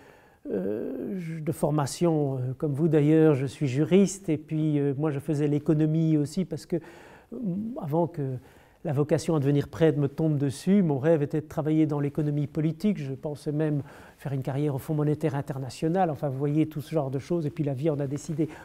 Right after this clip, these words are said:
autrement. Mais donc, j'ai continué à m'intéresser à l'économie politique.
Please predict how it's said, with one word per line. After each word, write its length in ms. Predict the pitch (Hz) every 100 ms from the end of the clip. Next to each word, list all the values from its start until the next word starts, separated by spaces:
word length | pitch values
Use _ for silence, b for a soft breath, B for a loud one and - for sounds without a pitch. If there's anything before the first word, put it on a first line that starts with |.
| B -
autrement. 540 | 214 202 170 180 262 B 170 143 220
Mais 120 | 262
donc, 160 | 330
j'ai 120 | 214 254
continué 360 | 247 240 294
à 80 | 240
m'intéresser 760 | 180 - 160 156 156 233 226 -
à 80 | 165
l'économie 480 | 156 170 156 156 156
politique. 520 | 151 127 - 180